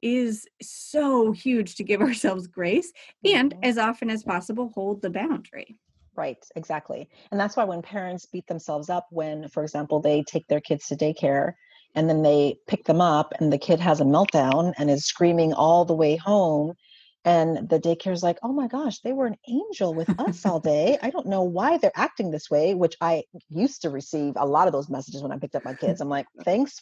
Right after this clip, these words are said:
Speaker 2: for sharing that." <laughs>
Speaker 1: Yeah, that's helpful. <laughs>
Speaker 2: That's helpful. Um, but it's, again, it's that, you know, when you're in that limited time and you're not sure, eh, or you are, do know what you can and get and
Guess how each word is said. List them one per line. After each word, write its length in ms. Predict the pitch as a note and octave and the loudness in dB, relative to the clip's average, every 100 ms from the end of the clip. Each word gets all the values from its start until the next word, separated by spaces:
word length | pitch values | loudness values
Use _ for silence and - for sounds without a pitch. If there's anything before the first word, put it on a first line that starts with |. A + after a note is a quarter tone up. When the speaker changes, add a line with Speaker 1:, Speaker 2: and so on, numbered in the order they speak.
| - | -6
Speaker 2:
for 100 | G#3 | -4
sharing 440 | - G#3+ C#4 B3+ | -2 2 2 2
that." 300 | F3 D3 A#3+ - | 2 2 2 -2
<laughs> 80 | - | 2
Speaker 1:
Yeah, 420 | C4 D4+ C#4 A3+ F3+ | 4 6 4 4 2
that's 280 | A3 C4+ D4+ | 4 4 4
helpful. 520 | G3 F#3+ A3 G#3+ D4+ | 2 2 4 4 6
<laughs> 60 | D4+ | 6
Speaker 2:
That's 320 | C#4 F4+ - | 6 4 4
helpful. 500 | D4+ G#3+ G#3+ G#3 F4 G#4 F#4 A#3+ | 4 4 6 6 4 -2 -10 -4
Um, 280 | A3 G#3+ G#3 G3 | -2 -2 -2 0
but 180 | B3+ C4 | 2 4
it's, 160 | C4+ - | 2 0
again, 360 | B3+ C4+ F4+ A3+ | -2 0 -2 -2
it's 180 | G3 | -4
that, 220 | - G#3+ G#3+ A3 | -4 -4 -4 -6
you 140 | A3 | -4
know, 140 | A3 | -4
when 260 | G#3 G#3 G#3+ | -2 -2 -2
you're 140 | A3 G3+ | -2 -2
in 160 | G#3+ | -2
that 160 | G#3+ F3+ | -4 -4
limited 440 | F#3 G#3 A3 G#3+ | -4 -4 -4 -6
time 720 | - - C4 A#3+ D#3+ D#3 B3 D#4+ _ _ _ - | -10 -10 -6 -4 -4 -6 -6 -8 _ _ _ -4
and 120 | G3 | -2
you're 80 | G3 | -2
not 280 | F#3 A#3 - | -4 -6 -8
sure, 640 | - G#3+ F#3 F3+ F#3 A3+ - | -10 -6 -2 0 0 -2 -6
eh, 60 | - | -2
or 160 | E3+ F3+ | 0 2
you 220 | F3 F3+ | 0 0
are, 300 | E3+ G#3 B3 | 2 2 0
do 340 | F3+ D3 G#3 D#4 | -4 -6 -4 -2
know 240 | G#3+ D#3+ | -2 -2
what 260 | D3+ D#3 - | 0 -2 -6
you 60 | |
can 260 | - G3 D3+ | -10 -8 -6
and 120 | D3 | -6
get 100 | C3+ | -6
and 140 | C3 | -8